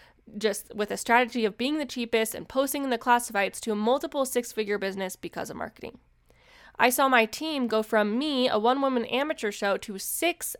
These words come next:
amazing, talented photographers that make more in a month sometimes than they ever had in a year on their own.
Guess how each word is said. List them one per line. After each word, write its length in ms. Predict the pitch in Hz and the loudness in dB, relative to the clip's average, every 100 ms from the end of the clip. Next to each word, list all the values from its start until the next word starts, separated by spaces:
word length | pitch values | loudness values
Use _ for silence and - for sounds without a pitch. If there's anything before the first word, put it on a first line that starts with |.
| - | -8
amazing, 480 | 208 233 277 285 | -2 -2 0 -4
talented 320 | 254 240 233 214 | -2 0 0 -6
photographers 720 | 196 254 302 - 196 196 - - - - - | -6 0 0 0 -4 -4 -8 -20 -20 -18 -4
that 120 | 220 | 2
make 240 | 262 254 | 4 2
more 360 | 220 226 277 302 | 2 4 6 4
in 160 | - | 4
a 40 | 226 | 2
month 280 | 226 262 262 | 4 2 2
sometimes 420 | 226 220 214 214 | -4 -2 -2 -2
than 140 | 214 | -2
they 120 | 214 - | -2 0
ever 220 | 208 220 | 0 0
had 200 | 226 202 | -2 -2
in 100 | 202 | -2
a 60 | 185 | -4
year 220 | 180 180 | -4 -4
on 100 | - | -4
their 180 | 165 - | -6 -6
own. 200 | - | -8